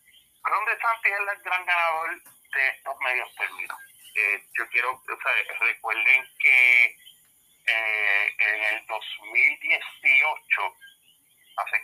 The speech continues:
cuatro años, cuando Ron DeSantis fue electo gobernador de la Florida, lo hizo por menos del uno por ciento frente a Andrew Gillum. Hoy en día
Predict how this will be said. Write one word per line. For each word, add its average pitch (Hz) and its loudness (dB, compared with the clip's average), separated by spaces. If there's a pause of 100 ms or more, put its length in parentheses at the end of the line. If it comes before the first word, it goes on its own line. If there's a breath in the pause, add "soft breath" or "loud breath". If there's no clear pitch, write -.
cuatro 123 -2
años, 123 -4
cuando 101 -6
Ron 107 -4
DeSantis 127 -4 (220)
fue 127 0 (160)
electo 123 -2 (800)
gobernador 113 -2
de 135 -2
la 135 0
Florida, 107 0 (880)
lo 120 0
hizo - 0
por 123 -6
menos 147 -2
del 123 -2 (180)
uno 160 -4 (100)
por 117 -6 (120)
ciento 123 -2 (180)
frente 120 -2
a 110 2
Andrew 127 -6
Gillum. - 0 (1200)
Hoy 160 0
en 196 0
día - 2